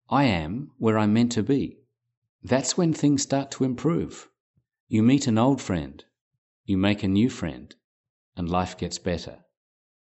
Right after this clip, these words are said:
Taking the logical point of view doesn't always work. You apply for a job and miss out. If you tell yourself, "That was my job. I had the qualifications and the experience,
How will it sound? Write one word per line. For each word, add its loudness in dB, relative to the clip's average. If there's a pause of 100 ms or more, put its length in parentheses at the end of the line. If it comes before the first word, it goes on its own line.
(360)
Taking 0
the 0
logical 0
point -4
of -6
view -10 (540)
doesn't 0
always -2
work. -6 (600)
You 4
apply 0
for -2
a -2
job -2
and -8
miss -2
out. -8 (600)
If -4
you 2
tell 2
yourself, -2 (420)
"That -2
was 2
my 2
job. -4 (800)
I 0
had -2
the -4
qualifications -4
and -4
the -6
experience, -6